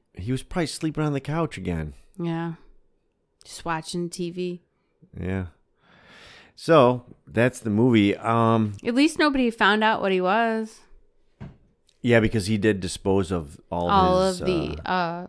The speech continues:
Speaker 2: plans of vampirism. All his little books.
Speaker 1: Yeah, he threw 'em out.
Speaker 2: I mean, that's, like, nice for him.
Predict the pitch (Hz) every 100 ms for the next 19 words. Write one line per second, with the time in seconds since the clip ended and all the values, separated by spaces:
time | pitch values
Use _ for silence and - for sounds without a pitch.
0 | - - 202 185 180 180 117 175 170 170
1 | 170 170 165 165 165 170 175 180 185 _
2 | - 190 185 175 175 175 175 180 - -
3 | _ 98 92 87 85 - 90 82 80 82
4 | - _ _ _ - 208 202 196 - _
5 | _ - 180 - 226 202 185 170 170 -
6 | 165 165 185 208 185 190